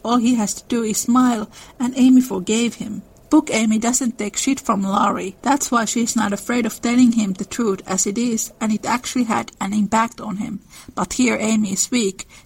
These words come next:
The fact that she is in love with him allows him to treat her like crap.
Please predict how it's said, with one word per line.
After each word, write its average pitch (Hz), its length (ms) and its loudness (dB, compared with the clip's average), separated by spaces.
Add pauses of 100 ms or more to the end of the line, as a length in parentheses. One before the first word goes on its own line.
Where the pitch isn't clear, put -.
The 226 80 0
fact 240 260 -2
that 220 180 -4
she 240 320 -2
is 220 140 0
in 208 140 -2
love 247 180 4
with - 240 -4
him 190 160 -6 (300)
allows 240 380 2
him 226 160 2
to - 120 -8
treat 233 420 -2
her 202 160 -6
like 180 380 -4
crap. 226 380 -4